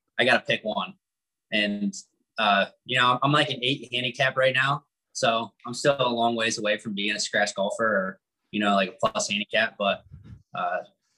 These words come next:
you know, I believe, I believe in myself. And if I do wanna do that one day,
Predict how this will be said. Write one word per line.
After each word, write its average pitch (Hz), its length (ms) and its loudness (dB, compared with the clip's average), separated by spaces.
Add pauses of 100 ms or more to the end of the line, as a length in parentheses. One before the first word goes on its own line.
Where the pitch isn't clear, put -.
(260)
you 101 100 -2
know, 95 300 0 (360)
I 107 120 2
believe, 104 420 0 (380)
I 104 120 2
believe 101 260 -2
in 101 60 0
myself. 101 460 2
And 101 100 -2
if - 100 -4
I 101 120 4
do 101 200 -4
wanna 107 200 0
do 120 100 0
that 113 160 2
one 117 120 -4
day, 120 280 -2